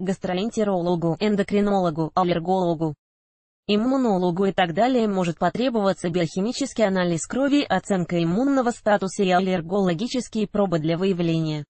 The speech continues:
сенсибилизации к медикаментам, химическим и стоматологическим материалам. Но главным инструментом диагностики красного плоского лишая полости рта является биопсия с дальнейшим гистологическим исследованием полученного материала.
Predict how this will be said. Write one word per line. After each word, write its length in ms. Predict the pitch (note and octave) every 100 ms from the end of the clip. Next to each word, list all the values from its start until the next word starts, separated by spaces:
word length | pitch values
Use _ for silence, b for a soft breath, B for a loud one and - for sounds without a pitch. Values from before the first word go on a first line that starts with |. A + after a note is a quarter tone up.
| _ _ _ _ _ _ -
сенсибилизации 1120 | - A3+ G#3+ A3 F#3+ F#3+ E3+ A3+ D4 A3+ F#3
к 120 | -
медикаментам, 840 | G3+ G3+ G3+ F#3 G3 F#3 E3+ E3 -
химическим 680 | - F#3+ F#3 A3+ G#3 G#3 G3
и 40 |
стоматологическим 1120 | - G3 F#3 F#3+ F#3+ F#3 F#3 C4 C4+ - A3+
материалам. 720 | G#3 G#3 G3+ F#3+ F3+ E3+ D#3+ - _ _ _
Но 180 | F#3 F#3+
главным 420 | F#3+ F#3 F3+ F3
инструментом 680 | F3 - G3 G#3+ D4 B3+ G#3+
диагностики 800 | F#3+ G3 G3 G3 F3 - - G3+
красного 520 | F#3+ G3+ G#3 G#3 F#3
плоского 460 | F#3 A3+ - B3 A3
лишая 520 | G#3+ F#3+ G#3+ F#3+ F#3
полости 380 | F#3+ F#3 G3 A3+
рта 220 | G#3+ F3+
является 520 | F3+ G3 A#3+ B3+ A3
биопсия 520 | G3 F#3+ - - C#4
с 40 | G#3
дальнейшим 540 | F3 F3+ B3 B3+ A3
гистологическим 920 | G#3 G#3 G#3 F#3 E3 A#3+ C4 - B3
исследованием 760 | A#3 - A3 C#4 A#3+ B3 A#3+ A3+
полученного 600 | E3+ F3 G#3+ G#3 G3+ F#3+
материала. 680 | F#3 - G#3 F#3 E3+ D#3+